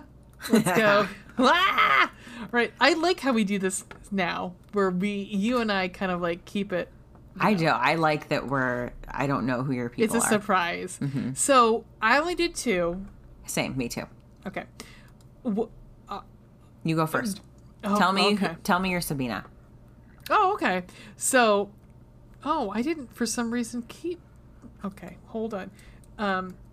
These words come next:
Speaker 1: would you do yours? 'Cause I, I
Speaker 2: Oh,
Speaker 1: lost
Speaker 2: yes,
Speaker 1: mine.
Speaker 2: honey. Of course. Um, oh, damn it. What was her name? Sorry, I, like, pinned it and then didn't. Hang on. I'll get it back.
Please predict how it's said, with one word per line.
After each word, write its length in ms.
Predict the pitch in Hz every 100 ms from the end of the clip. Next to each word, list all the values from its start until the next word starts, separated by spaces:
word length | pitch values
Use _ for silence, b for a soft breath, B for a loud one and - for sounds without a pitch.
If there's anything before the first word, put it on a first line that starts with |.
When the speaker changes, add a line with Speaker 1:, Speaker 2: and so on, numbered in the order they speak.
| - - - - - - - -
Speaker 1:
would 240 | 220 240 233
you 80 | 294
do 100 | 262
yours? 280 | 220 208 202
'Cause 160 | 214 196
I, 200 | 185 196 -
I 100 | 196
Speaker 2:
Oh, 80 | 196
Speaker 1:
lost 180 | 175 165
Speaker 2:
yes, 160 | 113
Speaker 1:
mine. 120 | 180 110
Speaker 2:
honey. 140 | 123 - - -
Of 100 | -
course. 260 | 139 113 B B B B - 139
Um, 760 | 147 147 139 139 139 139 143 - - - - -
oh, 400 | 156 147 127 104 71 -
damn 200 | 127 113
it. 100 | 120
What 160 | 123 -
was 100 | 110
her 140 | 123
name? 220 | 123 113 113 - -
Sorry, 380 | - 170 143 131
I, 140 | 117 147
like, 280 | 147 -
pinned 360 | - - 151 165
it 260 | 214 233 -
and 200 | 143 139
then 320 | 127 127 123
didn't. 480 | 131 123 120 120 - - - - - - - - - - - - - - -
Hang 140 | 135 127
on. 180 | 120 131 - -
I'll 60 | 127
get 100 | 117
it 80 |
back. 160 | -